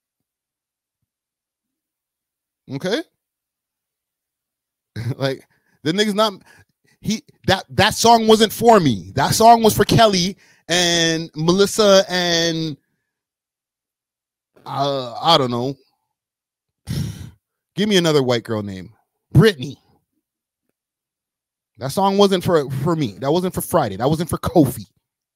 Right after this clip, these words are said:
Your African ass name. Right? So it is what it is. I'm, listen, I'm not happy with it, okay, gang?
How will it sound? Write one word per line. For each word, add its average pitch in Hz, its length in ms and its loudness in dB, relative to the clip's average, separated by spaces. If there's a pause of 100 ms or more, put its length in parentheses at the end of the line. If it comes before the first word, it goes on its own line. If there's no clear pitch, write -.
(140)
Your 120 160 -14
African 139 440 -4
ass 113 240 -8
name. 98 260 -14 (2000)
Right? 135 340 -8
So 165 420 -2 (1000)
it 180 120 -2
is 240 220 -4
what 247 160 2
it 254 60 -4
is. 190 360 -2 (1900)
I'm, 214 420 -2 (180)
listen, - 420 -12 (880)
I'm 190 180 -8
not 190 160 -4
happy 139 340 -6
with - 160 -14
it, - 120 -14
okay, 127 240 -14
gang? 139 300 -10